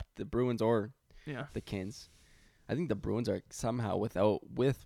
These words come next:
Speaker 1: Pavel Zacha and Charlie Coyle as their one-two center, they have, like, four hundred thousand dollars in cap
Speaker 2: <laughs>
Speaker 1: space. And they're, they're in a pretty tight situation. So, like, maybe if the Canes have a little more wiggle room, they can make it work.
Speaker 2: Maybe, yeah.
Speaker 1: Um, but let's kinda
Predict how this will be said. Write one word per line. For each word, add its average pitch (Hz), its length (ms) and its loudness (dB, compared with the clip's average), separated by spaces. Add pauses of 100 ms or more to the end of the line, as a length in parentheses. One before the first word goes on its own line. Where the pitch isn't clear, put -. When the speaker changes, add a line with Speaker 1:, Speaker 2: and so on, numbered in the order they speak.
(140)
Speaker 1:
Pavel 104 260 0
Zacha 98 460 0
and 95 180 -6
Charlie 98 300 0
Coyle 101 300 0
as 107 140 2
their 98 120 2
one-two 98 340 -2
center, 101 300 -2
they 107 80 0
have, 101 140 2
like, 107 100 0 (260)
four 104 160 -2
hundred 98 280 -6
thousand 98 320 -2
dollars 92 260 0
in - 80 -6
cap - 220 -4
Speaker 2:
<laughs> 104 140 2
Speaker 1:
space. - 360 -2
And 165 380 -6 (420)
they're, 98 220 4
they're 113 240 2
in 117 80 4
a 104 80 4
pretty 107 180 2
tight 104 260 -2
situation. 110 720 -4
So, 104 220 2
like, 98 240 0
maybe 104 220 4
if 104 100 0
the 113 80 -6
Canes 107 360 -2
have 101 300 -4
a - 20 -4
little 101 200 2
more 101 160 2
wiggle 104 240 0
room, 101 100 -8
they 101 100 -6
can - 160 -12
make 98 160 -8
it 90 40 -4
work. 98 400 -4
Speaker 2:
Maybe, 127 220 -10
yeah. 113 120 -6 (160)
Speaker 1:
Um, 92 400 0 (800)
but 135 80 4
let's 151 140 2
kinda 135 440 4